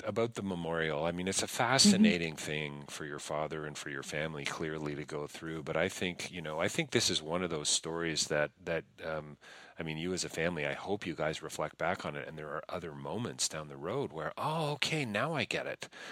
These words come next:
Speaker 1: right? And again, isn't that what great art is all about? It's about those,
Speaker 2: Mm-hmm.
Speaker 1: those moments where you connect the dots after the fact, and, and it becomes a
Speaker 2: Mm-hmm.
Speaker 1: part of your story as well. So all that to say,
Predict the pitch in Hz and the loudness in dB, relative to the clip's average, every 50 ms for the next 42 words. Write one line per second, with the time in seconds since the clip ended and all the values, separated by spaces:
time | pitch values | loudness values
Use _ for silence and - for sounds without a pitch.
0 | - - - - 87 101 123 131 120 113 113 98 123 135 131 104 95 110 135 147 | -14 -10 2 6 8 8 8 8 4 2 2 4 6 6 6 6 6 4 4 4
1 | 139 139 - - - 95 98 104 113 - - 92 92 98 92 78 90 98 113 101 | 2 0 0 -2 -6 -6 -6 -6 -6 -8 -4 0 2 4 4 4 4 2 0 0
2 | 107 98 98 98 85 71 69 80 101 120 120 - - - 80 73 87 82 - - | -2 -2 -2 -2 -2 0 2 2 2 2 -2 -2 -4 -4 -2 -2 -4 -4 -2 -4
3 | 85 85 80 - 180 190 185 185 190 185 175 160 90 87 85 - 87 87 92 101 | -4 -2 0 4 6 8 10 10 10 10 8 6 4 0 -2 -2 -2 -2 -2 0
4 | 107 95 82 - - - 80 82 82 78 78 - - - 82 80 - - - - | -2 -2 -2 -4 -4 -4 -6 -8 -8 -10 -8 -6 -6 -6 -2 -2 -2 -2 -2 -6
5 | 82 67 73 76 76 76 - - - - - - 82 78 - - 73 67 71 - | -6 -4 -2 -2 -2 0 2 0 0 0 0 0 0 0 0 -4 -8 -10 -8 -4
6 | - 92 85 78 69 71 - _ - 78 78 78 76 - 76 80 80 78 - 80 | 0 0 0 0 0 -4 -6 _ -8 -6 -6 -8 -8 -8 -6 -6 -6 -6 -6 -6
7 | - - - - 104 92 - - 95 90 85 80 73 71 69 71 71 78 95 139 | -6 -2 0 2 0 2 2 2 2 2 2 0 -4 -4 -8 -8 -6 -4 -2 -2
8 | 135 - - - 64 58 67 69 64 60 - - 101 101 82 67 73 - 110 92 | -2 -2 -2 -4 -6 -8 -8 -8 -4 -4 -4 -2 0 0 0 4 4 4 4 4
9 | - - - - - - - - 101 123 143 165 147 - - - - - - - | 0 -4 -6 -6 -8 -10 -2 2 2 4 6 4 4 4 0 2 4 4 6 6
10 | 131 143 131 90 71 65 | 4 4 2 2 2 0